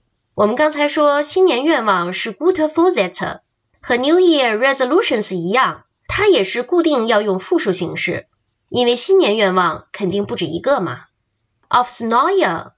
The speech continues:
也是个固定的用法，表示重新、再一次的意思。现在我们就来看看大家基本都会有的新年愿望。Mehr Sport, gesünder Essen, mehr Zeit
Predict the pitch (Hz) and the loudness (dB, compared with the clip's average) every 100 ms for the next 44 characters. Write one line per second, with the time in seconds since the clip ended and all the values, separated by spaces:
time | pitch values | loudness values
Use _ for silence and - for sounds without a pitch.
0 | _ - 196 185 330 311 - 233 220 196 | _ -2 0 2 0 -2 -2 -6 0 0
1 | 185 175 175 143 - _ _ _ _ - | 0 -2 -4 -6 -8 _ _ _ _ -2
2 | 202 190 247 - 180 214 - 320 330 - | -2 -2 -6 -4 -2 0 0 0 0 -4
3 | - 302 254 285 - 226 180 175 170 - | -4 -4 -2 -4 -4 -2 -2 -2 -4 -8
4 | - _ _ _ _ _ - - 415 415 | -10 _ _ _ _ _ -8 0 2 4
5 | 349 202 226 208 202 240 226 214 190 202 | 2 0 0 0 -2 -6 -4 -2 -2 -2
6 | 233 214 208 294 285 170 170 330 330 220 | -2 -2 -2 -2 -2 -2 0 0 2 0
7 | 165 170 165 175 285 269 180 180 156 160 | 0 -2 -2 -2 -4 -2 -2 0 -2 -4
8 | 156 _ _ _ _ _ _ - 254 262 | -6 _ _ _ _ _ _ -2 0 2
9 | - - 247 349 - - _ _ _ _ | -2 0 0 0 -4 -12 _ _ _ _
10 | - 190 208 294 349 294 302 320 349 339 | -4 -2 0 2 2 2 -2 -2 0 -2
11 | 370 - _ _ _ _ 196 226 311 359 | -2 -12 _ _ _ _ -2 2 2 0
12 | 320 294 294 | 0 0 0